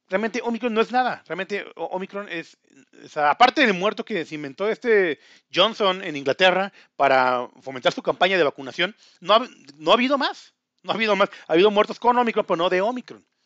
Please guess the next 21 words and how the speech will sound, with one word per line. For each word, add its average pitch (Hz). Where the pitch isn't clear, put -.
Entonces, 185
realmente 220
estoy 233
muy 214
convencido 220
de 233
esto. 240
No 160
soy 196
médico, 202
no -
es 139
consejo 185
médico, 208
pero 127
simplemente 160
es 123
lo 131
que 127
yo 147
veo. 180